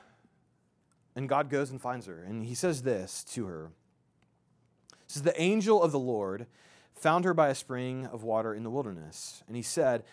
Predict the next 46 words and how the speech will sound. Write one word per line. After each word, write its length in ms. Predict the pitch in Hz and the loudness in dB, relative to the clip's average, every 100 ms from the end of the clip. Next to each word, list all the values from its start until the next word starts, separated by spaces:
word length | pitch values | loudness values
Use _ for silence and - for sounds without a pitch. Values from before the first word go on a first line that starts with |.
| - _ _ _ | -20 _ _ _
'Hagar, 460 | 165 180 175 160 | 2 4 6 6
servant 480 | 151 - 156 165 165 | 4 0 2 2 -2
of 100 | 120 | -6
Sarah, 500 | - 113 110 107 104 - - | -8 -6 -2 -4 -4 -12 -8
where 240 | 117 151 | -2 0
have 180 | 156 135 | 0 -4
you 120 | 127 | -6
come 280 | 113 117 110 | -10 -10 -12
from, 420 | - 107 104 101 - | -10 -10 -8 -10 -12
and 200 | 104 95 | -12 -8
where 340 | 104 104 101 | -6 -4 -6
are 80 | 85 | -8
you 140 | 90 | -12
going?'" 480 | 90 95 95 85 78 76 _ _ _ _ _ _ _ _ _ _ _ _ _ _ _ _ _ _ _ _ _ _ _ _ _ - - | -12 -10 -10 -12 -16 -20 _ _ _ _ _ _ _ _ _ _ _ _ _ _ _ _ _ _ _ _ _ _ _ _ _ -20 -16
So 120 | 151 | 0
the 80 | 165 | 2
angel 340 | 180 160 151 | 2 0 0
of 80 | 131 | 0
the 60 | 120 | -2
Lord. 340 | 127 101 98 | -4 -4 -8
So, 100 | 135 | -8
well, 80 | 143 | -6
who's 220 | 143 170 | -6 -6
this, 360 | 131 80 - - | -6 -10 -14 -12
right? 260 | 98 110 - _ _ _ _ _ _ _ - - - - | -12 -12 -16 _ _ _ _ _ _ _ -20 -20 -20 2
And 80 | 180 | 6
what 60 | |
we 80 | 240 | 6
find 260 | 214 196 160 | 8 6 6
is, 140 | 131 | 0
is 240 | 160 147 | -4 -2
anytime 440 | 175 220 202 170 160 | 0 0 2 0 -2
this 140 | 135 | -6
character 560 | - 143 135 135 123 113 | -4 -4 -2 -4 -4 -6
shows 300 | - 123 117 | -4 -4 -2
up, 160 | 113 | -4
the 100 | 117 | -6
angel 280 | 120 135 131 | -8 -6 -4
of 60 | 120 | -6
the 60 | |
Lord, 280 | 113 110 110 | -8 -8 -8
in 160 | 107 143 | -10 -10
the 60 | |
Hebrew 260 | 139 123 107 | -10 -10 -10
Scriptures, 680 | - 101 - 90 90 90 - | -12 -16 -12 -12 -12 -14 -16
uh, 300 | 101 95 95 | -10 -10 -10